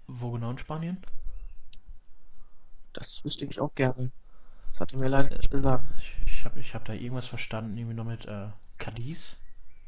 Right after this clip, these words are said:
Speaker 1: oder ähnlichem.
Speaker 2: Nee, nee. Nein, nein.
Speaker 1: Äh, vielleicht, äh, Copyright zweitausendsechzehn, Sony Corporation, printed in China? China?
Speaker 2: Ja, das, das klingt schon mehr als eh.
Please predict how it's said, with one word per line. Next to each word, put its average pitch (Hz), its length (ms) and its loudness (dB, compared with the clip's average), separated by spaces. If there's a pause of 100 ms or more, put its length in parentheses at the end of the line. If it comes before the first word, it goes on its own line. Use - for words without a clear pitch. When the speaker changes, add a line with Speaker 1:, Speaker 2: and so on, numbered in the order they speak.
Speaker 1:
oder 117 120 -10
ähnlichem. 123 420 -4 (100)
Speaker 2:
Nee, 127 80 0
nee. 120 60 -10 (680)
Nein, 104 180 -8 (220)
nein. - 120 -12 (340)
Speaker 1:
Äh, 120 220 -6
vielleicht, 117 640 -2
äh, 117 280 -12
Copyright 127 520 -8
zweitausendsechzehn, 120 960 -4
Sony 120 340 -8
Corporation, 127 720 -10
printed 127 380 -10
in 123 120 -6
China? 160 400 -4 (640)
China? 143 300 0 (1000)
Speaker 2:
Ja, 127 120 -2
das, - 320 -12 (420)
das - 300 -6
klingt 151 200 -6
schon 143 200 -12 (1300)
mehr 123 260 -2
als - 220 -18
eh. 123 160 -6